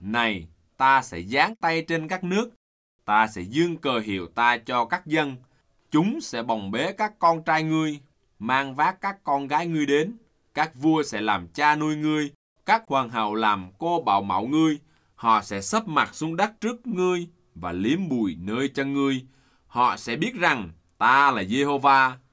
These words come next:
kẻ trong đời ta sẽ không bị xấu hổ. Ai có thể đoạt lấy chiến lợi phẩm của người chiến binh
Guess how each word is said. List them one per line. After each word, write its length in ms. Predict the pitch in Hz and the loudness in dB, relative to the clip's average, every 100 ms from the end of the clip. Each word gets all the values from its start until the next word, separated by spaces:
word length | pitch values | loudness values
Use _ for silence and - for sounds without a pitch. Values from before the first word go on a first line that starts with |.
| _ | _
kẻ 220 | 98 110 - | -4 -4 -2
trong 200 | 240 214 | -2 0
đời 180 | 135 110 | -2 2
ta 420 | 160 165 165 160 | 4 6 4 0
sẽ 240 | - - - | -10 -18 -6
không 280 | 131 143 127 | -4 -4 -6
bị 180 | 101 76 | -8 -8
xấu 280 | - 170 143 | -4 -4 -2
hổ. 340 | 92 95 120 _ _ _ _ _ | -6 -6 -8 _ _ _ _ _
Ai 280 | - 113 120 | 2 4 4
có 80 | 139 147 | 0 -6
thể 160 | 98 | -4
đoạt 240 | 110 110 95 | 0 2 2
lấy 280 | 107 147 175 - | 0 0 -2 -6
chiến 240 | 190 262 | -6 -2
lợi 140 | 170 113 | -4 -2
phẩm 260 | 101 117 131 | 0 -2 -4
của 180 | 107 107 | -6 -4
người 260 | 123 110 | -2 -4
chiến 220 | 90 170 | -4 -4
binh 240 | 180 165 | -2 -2